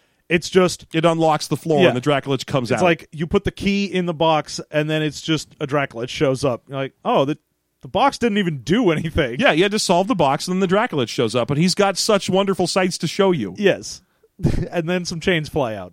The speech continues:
Speaker 1: and
Speaker 2: Yeah,
Speaker 1: then
Speaker 2: uh,
Speaker 1: Jesus weeps.
Speaker 2: although realistically, it's just him breathing fire three times in a row.
Speaker 1: Yeah,
Speaker 2: What
Speaker 1: fuck
Speaker 2: the
Speaker 1: you, dragon.
Speaker 2: Come on, man. You know that's a, that's a per round ability. <laughs> You gotta do a claw, claw, bite at some point, you lazy-ass dragon.
Speaker 1: The, uh,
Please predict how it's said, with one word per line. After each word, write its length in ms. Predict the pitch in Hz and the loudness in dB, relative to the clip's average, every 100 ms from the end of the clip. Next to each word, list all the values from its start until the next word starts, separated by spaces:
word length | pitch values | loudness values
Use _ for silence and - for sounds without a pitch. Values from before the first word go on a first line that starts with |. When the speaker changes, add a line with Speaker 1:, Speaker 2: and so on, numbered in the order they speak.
| - | 0
Speaker 1:
and 80 | |
Speaker 2:
Yeah, 80 | 170 | 2
Speaker 1:
then 140 | 156 160 | 2 2
Speaker 2:
uh, 60 | |
Speaker 1:
Jesus 280 | 180 147 143 | 0 0 -2
weeps. 360 | 131 104 - - | -2 -4 -6 -6
Speaker 2:
although 160 | 170 180 | -2 0
realistically, 580 | 208 208 190 185 165 | 2 4 4 0 -2
it's 120 | 147 - | -2 0
just 160 | 160 | -2
him 180 | 165 160 | 0 0
breathing 400 | 135 143 139 135 | 0 0 0 0
fire 400 | - 131 135 123 | 0 0 2 -2
three 320 | - 131 147 | -4 -4 -4
times 380 | 139 147 147 135 | 0 0 0 0
in 80 | 139 | 0
a 80 | 120 | 0
row. 480 | 123 139 113 113 - _ | 0 0 0 -2 -6 _
Speaker 1:
Yeah, 220 | 143 143 | -2 -2
Speaker 2:
What 160 | 127 175 | 0 0
Speaker 1:
fuck 100 | 190 | 0
Speaker 2:
the 60 | 160 | 0
Speaker 1:
you, 120 | 165 | -2
dragon. 360 | 120 120 127 131 | -2 -2 0 2
Speaker 2:
Come 100 | - | 2
on, 140 | 175 143 | 2 2
man. 220 | 143 156 | 0 0
You 80 | 202 | 2
know 140 | 208 | 2
that's 180 | 180 160 | 2 2
a, 100 | 156 | 0
that's 240 | 143 156 | 2 0
a 100 | 156 | 0
per 200 | 131 - 156 | 0 0 2
round 300 | 143 135 139 | 2 0 0
ability. 520 | 127 131 131 139 151 - 156 - | 0 0 0 0 -2 -6 -16 -16
<laughs> 240 | - - - - _ _ _ - | -8 -8 -8 -12 _ _ _ -4
You 60 | |
gotta 180 | 185 214 | 2 4
do 120 | 214 | 4
a 60 | 208 | 2
claw, 260 | - 208 196 | 2 2 2
claw, 260 | 214 202 | 4 2
bite 300 | 160 190 196 | 4 2 2
at 100 | 160 | 0
some 200 | - 196 | 0 0
point, 200 | 160 151 | 2 0
you 80 | 139 | 0
lazy-ass 560 | 135 143 139 143 139 135 | 0 0 2 2 0 -2
dragon. 720 | 131 123 139 160 151 - - _ _ - | -2 0 2 2 0 -4 -20 _ _ -16
Speaker 1:
The, 400 | 139 147 151 156 | -6 -2 0 2
uh, 460 | 151 151 151 147 | 4 4 2 0